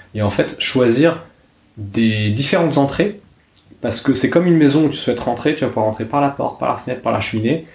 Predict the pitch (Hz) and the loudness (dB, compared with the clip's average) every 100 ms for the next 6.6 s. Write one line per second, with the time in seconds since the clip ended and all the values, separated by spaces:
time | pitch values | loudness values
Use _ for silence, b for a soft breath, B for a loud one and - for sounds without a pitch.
0 | B - 107 117 135 180 - - 139 190 | B -4 0 2 2 2 0 0 2 0
1 | 190 143 - 135 123 117 113 - 117 - | 0 -2 0 -2 -2 -2 -2 -4 -10 -12
2 | - - - 143 135 117 147 165 - - | -16 -20 -6 0 2 4 2 0 -4 -4
3 | 117 113 110 101 - - b b - 104 | -2 0 -2 -4 -8 -20 b b 0 0
4 | 101 113 - 123 151 185 - _ _ _ | 2 0 0 2 2 0 -6 _ _ _
5 | _ 101 95 110 113 107 107 107 98 90 | _ -2 2 2 2 2 2 2 0 -6
6 | 92 98 - 117 117 B | -6 -6 -2 0 0 B